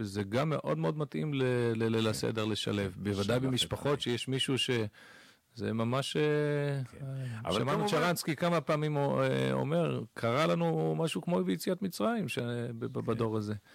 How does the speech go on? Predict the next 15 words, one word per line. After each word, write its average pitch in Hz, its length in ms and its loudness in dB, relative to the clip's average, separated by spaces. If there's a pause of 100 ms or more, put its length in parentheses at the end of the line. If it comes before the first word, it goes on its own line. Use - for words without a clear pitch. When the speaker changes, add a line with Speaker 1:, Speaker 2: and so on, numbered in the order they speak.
(120)
Speaker 2:
כן. - 60 -12 (280)
Speaker 1:
ניסים 104 300 -2
ונפלאות, 151 520 -2
Speaker 2:
כן. 160 80 -10
Speaker 1:
ביציאה, 139 500 -4 (400)
מעבדות 117 380 -2
לחירות, 156 460 -4 (200)
ממש. 143 380 -2
Speaker 2:
כן. - 60 -20 (760)
אה, 110 100 -2 (120)
אולי 110 380 -2
אפשר 139 260 -4
להזכיר 135 440 -2
בהקשר 113 540 0
הזה 87 440 0